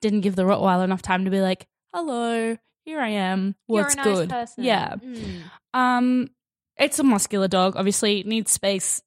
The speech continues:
Speaker 1: and exercise, brisk daily walks, interactive romping sessions.
Speaker 2: Romping?
Speaker 1: And regular opportunities to stretch and run.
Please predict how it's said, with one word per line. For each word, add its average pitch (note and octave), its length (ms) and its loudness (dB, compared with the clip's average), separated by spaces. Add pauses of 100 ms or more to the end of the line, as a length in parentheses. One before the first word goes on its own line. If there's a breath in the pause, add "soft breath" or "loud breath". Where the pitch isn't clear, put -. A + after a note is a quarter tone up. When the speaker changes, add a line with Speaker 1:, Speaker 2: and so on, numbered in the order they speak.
(160)
Speaker 1:
and G#3+ 160 -2
exercise, G3 720 0 (340 loud breath)
brisk A3 300 0
daily G3+ 260 2
walks, F3+ 420 0
interactive F#3+ 680 0
romping G3 640 2
sessions. C4+ 600 2
Speaker 2:
Romping? G#4 880 2 (120)
Speaker 1:
And C4 220 6
regular C4+ 320 4
opportunities C4 580 2
to A3+ 60 -4
stretch - 340 -2
and F3 160 -2
run. E3 460 0